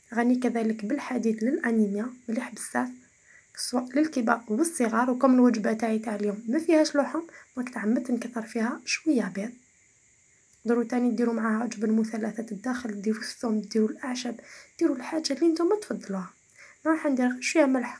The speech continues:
قيس هذاك البيض، ندير شويه فلفل كحل. انا كما تعرفوني نحب ندير فلفل ابيض لانه الاكحل يكون، آه، شويه حار بارابور البيض على ليستوما تاعنا، ميم سي ما نفيقوش به في الذوق، بصح يجينا حار ومضر للمعده. هنا عندي خليط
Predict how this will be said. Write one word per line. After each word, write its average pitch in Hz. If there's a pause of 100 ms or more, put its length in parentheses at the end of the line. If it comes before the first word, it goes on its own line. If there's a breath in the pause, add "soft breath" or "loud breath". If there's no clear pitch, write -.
قيس 254
هذاك 214
البيض، 247 (720 loud breath)
ندير 247
شويه 247 (140)
فلفل 214
كحل. - (340)
انا 247
كما 247
تعرفوني 226
نحب 262
ندير 247
فلفل -
ابيض 240
لانه 240
الاكحل 233
يكون، 208 (760 loud breath)
آه، 208
شويه 240 (1000)
حار - (160)
بارابور 220
البيض 214
على 269
ليستوما 214
تاعنا، 214
ميم 277
سي 294
ما 294
نفيقوش 269
به 247
في -
الذوق، 226 (760 soft breath)
بصح -
يجينا 220
حار 294
ومضر 247
للمعده. 247
هنا 277
عندي 254
خليط 240